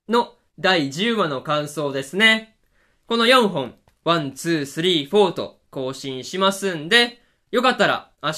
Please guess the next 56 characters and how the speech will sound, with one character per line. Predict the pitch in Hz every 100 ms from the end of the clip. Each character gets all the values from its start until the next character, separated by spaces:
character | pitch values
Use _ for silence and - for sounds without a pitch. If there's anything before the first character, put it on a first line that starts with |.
| -
日 | 226
も | 202
で | 131
す | -
ね、 | 226 220 220 _ -
ラ | 160
ジ | 160 147
オ | 131
の | 113
方 | 110 233 196 - _
聞 | -
き | 160 151
に | 147
来 | -
て | 139 127
も | 156
ら | 220
え | 214
る | 208
と、 | 202 196 - _ _ _
も | 156
の | 165
す | 160 156
ご | 156
く | 156 127
嬉 | 143 165 165
し | 185 147
い |
で | 175
す | 196
と | - 147 - _ -
い | 214 226
う | 220
と | 214
こ | 220
ろ | 214 226
で、 | 262 269 - _ _ _
本 | 254 220
日 | 180 156 131 - _
三 | - 165 160
本 | 156 160
目 | 170
の | 160 131
ラ | 156
ジ | 147 143
オ | 120
の | 98
方、 | - 240 175 - _ -
終 | 156 143
わ | 151
っ | -
て | 139 123
お | 120
き | - 110
ま | 135 220
す。 | - - -